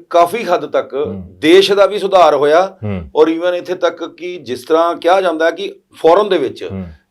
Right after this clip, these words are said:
Speaker 1: ਜਿੱਥੇ ਕਦੀ ਅੱਜ ਤੱਕ ਕੋਈ ਆਪਣੇ ਦੇਸ਼ ਦੇ ਪ੍ਰਧਾਨ ਮੰਤਰੀ ਪਹੁੰਚ ਨਹੀਂ ਪਾਏ ਸੀਗੇ,
Speaker 2: ਹੂੰ।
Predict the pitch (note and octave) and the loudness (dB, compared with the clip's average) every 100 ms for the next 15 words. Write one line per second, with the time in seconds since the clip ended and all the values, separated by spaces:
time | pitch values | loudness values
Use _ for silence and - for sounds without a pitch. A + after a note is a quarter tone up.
0 | _ G2 D3+ F3+ G3 G3 F#3 G3 E3+ D#3+ | _ -10 -8 2 2 2 -2 -2 -2 0
1 | F#3+ F#3 - D3+ D#3+ F#3 F#3 F3+ F#3 B2+ | -2 -4 -4 -6 -4 0 0 -2 -6 -6
2 | D3 C#3 E3+ F3 F3 E3 D3 C#3 D#3 D3+ | -8 -6 -6 -4 -4 -2 -2 -2 -6 -8
3 | F#3+ F#3+ F3+ A3+ G#3+ F3+ C3+ A#2 A2+ G#2+ | -8 -4 -2 0 -2 -4 -4 -4 -6 -6
4 | D#3 F3 | -6 -6